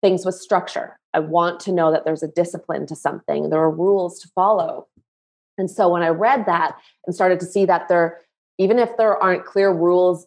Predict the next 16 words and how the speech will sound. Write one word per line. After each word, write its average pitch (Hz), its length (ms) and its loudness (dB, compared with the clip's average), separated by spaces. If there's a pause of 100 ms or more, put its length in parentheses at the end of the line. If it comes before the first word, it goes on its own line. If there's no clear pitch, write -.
in 180 280 2
Cialdini's 156 720 -2
influence, 208 600 -4 (340)
there 170 120 2
are 165 200 2
still 175 800 0
all 165 200 2
of 160 80 -2
these 156 260 -2 (120)
eye-opening 156 680 -2
moments 165 760 -4
where 160 160 -6
you're 156 160 -4
like, 156 260 -6
"Holy 269 340 0
crap - 420 -10